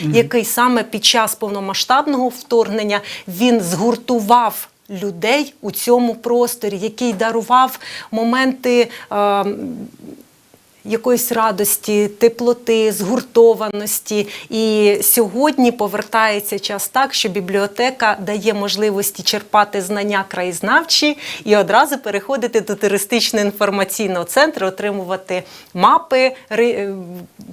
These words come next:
Speaker 2: туристичної дестинації і досліджувати, і повертати своє ментальне здоров'я.
Speaker 1: Е, пані Наталі, як у вас справи в Херсоні? Як працюєте? І, власне, я так розумію, що ваша бібліотека також долучилася до цього проєкту.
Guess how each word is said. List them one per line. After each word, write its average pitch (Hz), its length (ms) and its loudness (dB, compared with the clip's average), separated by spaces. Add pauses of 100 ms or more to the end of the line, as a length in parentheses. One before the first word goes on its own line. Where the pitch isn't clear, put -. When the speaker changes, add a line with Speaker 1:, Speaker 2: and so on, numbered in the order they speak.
(140)
Speaker 2:
туристичної 226 720 0
дестинації 208 1040 -2
і - 20 2
досліджувати, 226 880 0
і 233 100 2
повертати 226 680 0
своє 196 380 -4
ментальне 196 580 -2
здоров'я. 175 680 -8 (680)
Speaker 1:
Е, 139 120 4
пані 151 280 4
Наталі, 135 480 0
як 151 320 2
у 123 40 -14
вас 135 320 2
справи 165 840 0
в 170 360 0
Херсоні? 180 800 -2
Як 127 260 0
працюєте? 156 1600 0
І, 131 220 -2
власне, 139 400 2
я 135 60 2
так 139 140 -4
розумію, 135 440 4
що 127 200 0
ваша 143 240 2
бібліотека 131 300 -2
також 131 440 0
долучилася 127 640 -2
до 113 100 -6
цього 127 260 -2
проєкту. 107 540 -4